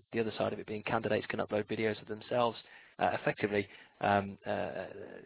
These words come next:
selling themselves, uh, on a platform that they're used to. So basically bringing vlogging and, and self-presentation into H R, which is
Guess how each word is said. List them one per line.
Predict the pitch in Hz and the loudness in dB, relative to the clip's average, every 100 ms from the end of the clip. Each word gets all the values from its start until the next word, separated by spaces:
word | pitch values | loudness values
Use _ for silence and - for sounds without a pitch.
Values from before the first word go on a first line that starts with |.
| - - - - | -20 -20 -12 6
selling | 131 165 135 | 8 8 2
themselves, | 104 110 104 104 - _ - | 0 4 4 4 -2 _ -6
uh, | 120 - - - | -6 -6 -4 2
on | 127 | 6
a | 117 | 6
platform | - 135 - - 117 117 113 - - - 113 | 10 8 8 2 4 4 2 -16 -20 -12 -6
that | - | 4
they're | 127 | 4
used | 120 180 - - | 4 -2 -2 -2
to. | 98 - | -2 0
So | 113 - - | 0 0 0
basically | 78 - 110 104 | 0 0 -8 -6
bringing | 120 127 127 120 - _ - 120 | -4 -2 -2 -4 -12 _ -18 -2
vlogging | 120 127 139 131 127 | 4 4 6 4 2
and, | 110 _ - | -4 _ -4
and | 113 107 - - | -4 -4 0 4
self-presentation | 120 - - 110 113 - 123 120 - 107 - | 4 4 2 2 -2 0 0 2 -2 -6 -8
into | 117 113 - 107 | -10 -8 0 2
H | 110 - | 2 4
R, | 117 110 117 - - - - - | 4 6 4 -2 -12 -18 -14 -6
which | |
is | - | -6